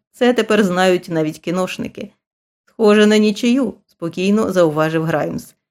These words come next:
Тоді сховав свого пугача і посміхнувся. «Чиста робота, Марло. Такий, як ви, і нам би придався.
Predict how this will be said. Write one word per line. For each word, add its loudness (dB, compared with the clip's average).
Тоді 2
сховав 2
свого -6
пугача -4
і -6
посміхнувся. -6
«Чиста 2
робота, 2
Марло. -2
Такий, 0
як 2
ви, 2
і 4
нам 4
би 0
придався. -8